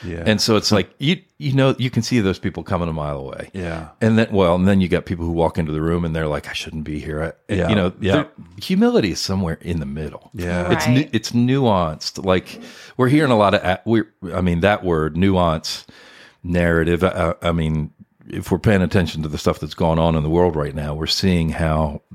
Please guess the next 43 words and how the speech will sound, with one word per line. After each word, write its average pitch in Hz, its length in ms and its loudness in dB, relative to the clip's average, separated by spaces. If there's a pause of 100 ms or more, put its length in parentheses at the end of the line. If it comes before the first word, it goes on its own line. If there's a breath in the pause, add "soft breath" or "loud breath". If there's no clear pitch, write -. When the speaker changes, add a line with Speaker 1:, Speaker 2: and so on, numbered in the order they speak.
(140)
Speaker 2:
you 87 100 0
know, 73 320 -4 (400)
f-, - 200 -20 (220)
and, 107 220 2
and 95 240 2 (1000 loud breath)
this 143 240 0
is 98 80 -2
good 87 460 2
that 90 160 2
we're 92 160 4
introducing 98 540 4
these 82 220 0
words, 90 380 2
but, 85 360 0
you 90 120 -2
know, 80 340 0 (140)
people 85 240 -2
are 85 60 2
saying, 85 240 0
"Well, 92 200 4
it's - 140 -4
nuanced," 82 640 0
and, 80 120 0
"Well, 85 180 2
it's 85 100 -4
complicated," 80 640 -4
and, 92 280 0
Speaker 1:
Mm-hmm. 82 80 0
Speaker 2:
"Well, 90 280 4
it's, - 300 -4 (160)
um, 80 460 0 (120)
you 92 120 -2
know, 82 180 2
it's 82 140 0
about 85 300 2
a 82 60 2
narrative," 82 800 0
and 78 160 -4
all 80 200 -4
that 76 120 -4
Speaker 1:
Mm-hmm. 90 120 -8
Speaker 2:
stuff. 76 360 -4 (120)
And, 85 340 0